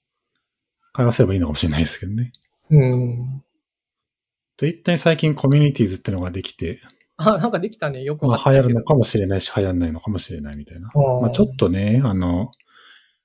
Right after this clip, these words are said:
Speaker 1: Redditとかとは構造が違うんで、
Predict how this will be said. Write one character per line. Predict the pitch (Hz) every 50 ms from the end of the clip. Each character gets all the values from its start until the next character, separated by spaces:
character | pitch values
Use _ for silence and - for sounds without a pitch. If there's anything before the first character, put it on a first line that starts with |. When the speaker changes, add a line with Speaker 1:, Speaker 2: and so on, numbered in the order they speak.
| _ _ -
Speaker 1:
Reddit | 139 135 127 117 110 -
と | - 110 - -
か | - 110
と | 107 - 98 87
は | 90
構 | - - - 123 123
造 | 120 131 127
が | 123 127
違 | 123 - - 120
う | 123 120 110
ん | 90 85
で、 | 78 78 78 -